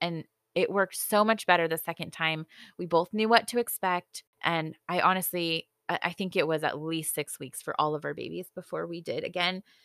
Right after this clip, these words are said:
But even then, I say you are still not fully, you are not fully recovered at six weeks. I would say, honestly, give it a year.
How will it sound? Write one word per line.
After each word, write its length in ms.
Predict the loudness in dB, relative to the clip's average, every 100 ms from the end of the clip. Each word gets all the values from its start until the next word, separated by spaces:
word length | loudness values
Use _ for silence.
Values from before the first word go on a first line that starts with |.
| _ -20 -16 0
But 260 | 2 2 -2 _ _ _ -4
even 360 | 0 2 2
then, 440 | 2 4 2 0 -8 _ _ _
I 160 | 0 0
say 220 | 0 -2
you 340 | -4 -2 4 6
are 140 | 4
still 560 | 2 -6 -4 4 6 6
not 260 | 4 4
fully, 500 | 0 2 4 2 -2 -8 -14 -14 -14 _ _
you 220 | -2 4
are 80 | 4
not 420 | 2 4 6 6
fully 180 | 6 0
recovered 420 | 0 -4 -6 -4
at 120 | -6
six 300 | -8 -10 -12
weeks. 400 | -14 -12 -6 -6 4
I 200 | 6 6
would 140 | 4
say, 200 | 0 0
honestly, 400 | 2 0 0 -6
give 180 | -4 -4
it 80 | -4
a 60 |
year. 400 | -4 -4 -2 -4